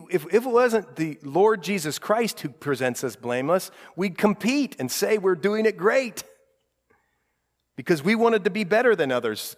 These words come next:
That's the way of a person that's carnal and not spirit-filled. God, in verse nine it says, "God is faithful by whom you were called into the fellowship of his Son, Jesus Christ." I don't think you get that. I don't think I get this daily.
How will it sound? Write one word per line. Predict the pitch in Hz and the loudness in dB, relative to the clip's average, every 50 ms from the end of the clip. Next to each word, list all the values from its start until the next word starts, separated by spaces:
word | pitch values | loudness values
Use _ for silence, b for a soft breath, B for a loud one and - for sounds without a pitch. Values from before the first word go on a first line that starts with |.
| _ | _
That's | - 170 185 190 - - - | -2 -2 -2 -2 -4 -4 -2
the | - 196 | -2 -2
way | 190 175 190 185 170 151 151 151 143 B B B B - | 0 2 2 2 2 2 0 -2 -4 B B B B -6
of | 131 127 | -4 -4
a | 143 | -4
person | - - - - 202 208 196 - - 143 123 113 113 | -6 -6 -2 2 2 2 2 2 -2 -4 -4 -2 -4
that's | 117 117 - | -4 -6 -6
carnal | - - - - 180 180 175 160 139 107 104 | -8 -8 -4 0 2 2 2 0 0 -4 -4
and | 101 120 117 | -6 -6 -2
not | 123 123 127 127 - | -2 -2 -2 -4 -6
spirit-filled. | - - - 139 131 123 117 - - 139 127 110 104 107 | -10 -8 -4 -4 -4 -4 -4 -4 -2 -2 0 -2 -2 -4
God, | 120 139 131 139 | -6 -6 -6 -6
in | 139 135 120 | -8 -6 -2
verse | 131 151 151 - - | -2 -2 -2 -2 -2
nine | 160 180 226 | -2 -2 0
it | 226 165 | -2 -2
says, | - 143 120 B B B B B B | -4 -6 -6 B B B B B B
"God | 131 135 147 156 175 180 | 0 2 4 4 4 2
is | 185 151 - | 0 -4 -6
faithful | - - 185 226 247 - 160 131 | -4 -2 -2 -2 -2 -2 -4 -4
by | 120 117 117 120 | -2 -2 -2 -2
whom | 120 139 151 156 151 | -2 -2 -2 -2 -2
you | 147 | -2
were | 135 135 120 | -2 -4 -4
called | - - 131 110 110 120 127 135 | -4 -2 0 0 0 0 -2 -2
into | 127 120 131 | -6 -6 -6
the | 127 131 | -6 -8
fellowship | 123 - - 202 220 202 147 - - 123 - - | -6 -2 -2 -2 0 -2 -4 -6 -6 -8 -8 -8
of | 123 107 | -8 -8
his | 127 123 - | -8 -8 -6
Son, | - - 180 165 117 107 110 B B B B B B B - | -6 -4 -2 -2 -2 -2 -4 B B B B B B B -12
Jesus | 117 123 131 135 117 127 123 - | -8 -6 -6 -6 -6 -6 -8 -6
Christ." | - - 127 107 101 - - | -4 -2 -2 -2 -2 -4 -4
I | 131 165 | -2 0
don't | 208 214 - - | 0 -2 0 -2
think | 196 180 - - | -2 -4 -4 -6
you | 156 | -12
get | 139 123 113 135 147 120 98 - - - b b b b b b b _ 107 | -12 -8 -4 -2 -2 -2 -2 -6 -14 -20 b b b b b b b _ -4
that. | 107 127 120 107 87 - - - - - _ _ _ _ _ _ _ _ _ _ _ _ _ _ b b b b b b _ | 0 0 0 0 -2 -8 -14 -18 -20 -20 _ _ _ _ _ _ _ _ _ _ _ _ _ _ b b b b b b _
I | - | -4
don't | 202 240 233 - | -2 -2 -2 0
think | - 180 - 143 | -2 -2 -2 -2
I | 135 139 151 | -2 -2 -2
get | 143 117 120 - - | -2 -4 -6 -6 -6
this | 117 107 95 - - | -8 -10 -8 -10 -12
daily. | - - 101 95 92 87 82 80 80 | -10 -10 -10 -10 -10 -12 -16 -18 -20